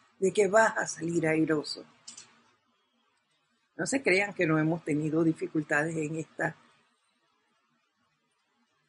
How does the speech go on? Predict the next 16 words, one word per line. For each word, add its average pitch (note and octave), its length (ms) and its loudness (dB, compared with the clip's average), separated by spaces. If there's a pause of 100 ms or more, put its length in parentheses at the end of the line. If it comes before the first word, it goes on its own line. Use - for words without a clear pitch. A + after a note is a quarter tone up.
(400)
época G3+ 360 -2
en D#3 120 -2
que E3+ 120 -6
estamos E3+ 400 -4
viviendo, F#3+ 540 -2
claro C4+ 420 4
que D#3+ 100 -4
sí, D#3 320 -4 (1600)
pero F#3 180 2 (120)
las F#3+ 240 2
hemos A3 320 -4
podido F#3+ 460 4
ir A#3 280 -2 (880)
sobrellevando F#3 1160 0
y E3 60 2
superando G3 840 0